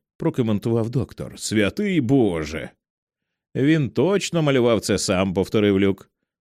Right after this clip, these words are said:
«Для дитини?» Доктор був обурений. «Її власний альбом, зверніть увагу на гординю, викопана наша Нел».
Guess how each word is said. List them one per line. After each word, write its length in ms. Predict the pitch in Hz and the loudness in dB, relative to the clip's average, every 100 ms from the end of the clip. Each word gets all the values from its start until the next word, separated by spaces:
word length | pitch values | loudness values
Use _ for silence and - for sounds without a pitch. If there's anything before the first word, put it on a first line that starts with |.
| - | -10
«Для 280 | 87 120 104 | 0 2 2
дитини?» 640 | 107 - 135 202 185 78 _ _ - | 0 0 2 2 0 -6 _ _ -10
Доктор 400 | 117 104 - 98 | -4 -4 -2 -2
був 220 | 101 101 | 0 -2
обурений. 680 | 123 143 190 117 67 57 - _ _ _ _ _ _ _ _ | -2 -4 -2 -2 -4 -10 -18 _ _ _ _ _ _ _ _
«Її 440 | - 180 185 127 139 | -4 0 2 2 2
власний 500 | 117 104 110 147 151 | 2 2 0 -2 -2
альбом, 460 | 156 95 104 123 | -2 0 2 2
зверніть 460 | 95 110 120 170 185 | 0 0 0 0 0
увагу 380 | 160 151 139 147 | 2 2 2 0
на 160 | 139 | 0
гординю, 640 | 127 165 208 190 95 87 87 | 0 0 0 0 0 0 2
викопана 540 | 160 160 156 151 139 | 2 0 0 0 0
наша 360 | 117 110 - 92 | -2 -2 -2 -4
Нел». 380 | 80 65 60 | -4 -6 -10